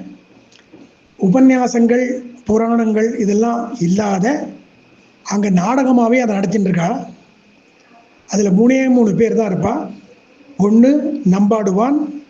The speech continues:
இன்னொன்னு பிரம்ம ராட்சஸ், இன்னொன்னு அந்த பகவான் கிழவரா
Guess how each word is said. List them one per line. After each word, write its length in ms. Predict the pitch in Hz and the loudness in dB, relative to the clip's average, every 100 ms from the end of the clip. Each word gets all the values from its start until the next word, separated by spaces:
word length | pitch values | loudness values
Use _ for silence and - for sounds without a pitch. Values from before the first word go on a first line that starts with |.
| _ _ _ _ _ _ _ - | _ _ _ _ _ _ _ 2
இன்னொன்னு 380 | 226 240 240 269 185 | 4 6 4 2 0
பிரம்ம 280 | 202 233 220 | 2 2 2
ராட்சஸ், 440 | 190 - 262 - - - - _ _ _ _ _ _ | 0 -2 -2 -4 -10 -14 -20 _ _ _ _ _ _
இன்னொன்னு 380 | - 220 214 247 302 - - - - | 0 2 4 2 0 -6 -12 -10 0
அந்த 140 | 190 | 0
பகவான் 420 | 170 185 214 190 180 - - - | 2 0 -2 -2 -6 -10 -14 -6
கிழவரா 340 | 214 226 | -2 -2